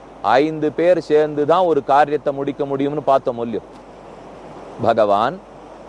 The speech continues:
ஜீவாத்மா, உடல், பிராணங்கள், புலன்கள், இந்த ஐந்தும் contribute பண்ணாதான் ஒரு விஷயத்தை நாம முடிக்கவே முடியும். அப்படி இருக்கிறச்சே நாமே credit எடுத்துனோட முடியுமா?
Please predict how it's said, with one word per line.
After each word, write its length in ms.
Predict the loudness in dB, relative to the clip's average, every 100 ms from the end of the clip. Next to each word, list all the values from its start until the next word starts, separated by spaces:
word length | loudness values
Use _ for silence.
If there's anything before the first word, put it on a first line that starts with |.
| -10 -4
ஜீவாத்மா, 800 | 2 4 2 0 -4 -4 -4 -8 -20 -20 -20 -20 -12
உடல், 520 | -2 2 4 2 0 -10 -20 -20 -14 -2
பிராணங்கள், 800 | 2 2 0 -4 0 0 0 -4 -14 -20 -6 0
புலன்கள், 460 | 2 0 -2 -8 -8 -20 -20 -8
இந்த 300 | -4 0 4
ஐந்தும் 520 | 4 4 0 -2 -4 0
contribute 520 | -2 0 -2 0 -2 -2
பண்ணாதான் 640 | -4 0 -2 0 0 0 -2 -12 -4
ஒரு 180 | 0 0
விஷயத்தை 440 | 0 0 0 0
நாம 260 | 0 0 -2
முடிக்கவே 440 | -2 -2 2 2 2
முடியும். 300 | 0 -8 -10 -16 -8
அப்படி 280 | -4 -2 -4
இருக்கிறச்சே 480 | -2 -2 0 0 -2 -4 -6
நாமே 380 | -2 0 0 -2
credit 380 | -2 -2 -2 -4
எடுத்துனோட 340 | -4 -2 -2
முடியுமா? 480 | -2 -2 -2 -2